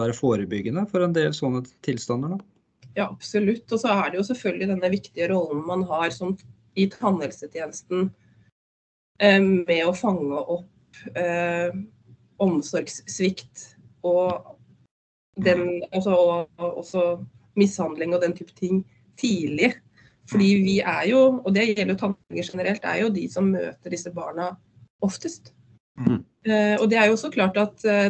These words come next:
Speaker 2: det er jo ofte allmenntannlegen som møter disse barna først, men som spesialister da, så har vi jo også ekstra kompetanse innenfor det området, og kan
Speaker 1: Mm.
Speaker 2: bruke som, eh, å spille ball med når man, eh, når man møter barn man, eh,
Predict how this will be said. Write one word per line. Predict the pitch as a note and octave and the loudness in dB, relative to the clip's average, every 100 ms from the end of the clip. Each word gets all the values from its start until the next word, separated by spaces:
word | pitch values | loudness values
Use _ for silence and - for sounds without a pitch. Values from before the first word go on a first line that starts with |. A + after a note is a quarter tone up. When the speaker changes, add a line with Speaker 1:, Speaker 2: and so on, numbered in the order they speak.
| F#3+ F#3+ | 0 0
Speaker 2:
det | G3+ C4 | 2 4
er | G#3 G3 | 4 2
jo | A3 - | 2 0
ofte | A#3 - A#3+ | -6 -4 -2
allmenntannlegen | A3 D#3+ D#3 E3 D#3+ F3 F#3+ | -2 -2 -8 -6 -4 -4 -2
som | B3+ | 0
møter | F3+ F#3 | 0 0
disse | G3 F#3+ | -4 -2
barna | F3+ F3 G3 | -2 -2 -2
først, | C#4+ - - | -2 -6 -4
men | A3+ A3+ A3 _ - - | -2 0 -2 _ -20 -20
som | G#3 G#3 | -6 -6
spesialister | - G3+ G#3 F#3 F#3 - D#4 | -2 -2 0 -2 -4 -6 -2
da, | B3 | 0
så | G#3+ | 0
har | F#3 D#3+ | 0 0
vi | F3+ | 0
jo | F#3 | 0
også | E3 - A3+ A3+ _ _ | 0 -2 -4 -4 _ _
ekstra | F#3 - - E3+ F#3 F3+ _ _ - | -6 -6 -2 0 0 -4 _ _ -4
kompetanse | F#3+ F#3+ G3+ F3 - - E3+ F3 - _ _ - | -2 -2 -2 -4 -4 -8 -8 -8 -10 _ _ -2
innenfor | G3 F#3+ G#3 | 0 2 6
det | F#3 F#3 | 6 6
området, | F3+ D#3 D3 G#3+ A3 - _ | 4 0 -2 -2 -4 -10 _
og | F#3 | 2
kan | G#3 | 4
Speaker 1:
Mm. | G#3 | 6
Speaker 2:
bruke | G#3 E3+ - | 4 2 -6
som, | E3+ G3 G3 G3 - | 0 2 4 2 0
eh, | G3 F#3 | 0 2
å | F#3+ | 2
spille | G#3+ A3 | 2 4
ball | F#3+ E3 | 4 2
med | G#3 B3 | -2 -2
når | A3 G#3 G3+ | 0 2 4
man, | G3+ G3+ G3+ | 2 2 2
eh, | G3 G3+ G3 _ _ _ _ _ _ _ | 2 2 -2 _ _ _ _ _ _ _
når | G3+ G3+ | 2 4
man | G#3 G#3 | 4 4
møter | F3 - - F#3+ F#3 | 0 -2 -2 -2 0
barn | E3 F#3 | 0 0
man, | F3+ F#3 F#3 | 0 0 -2
eh, | F#3+ | -2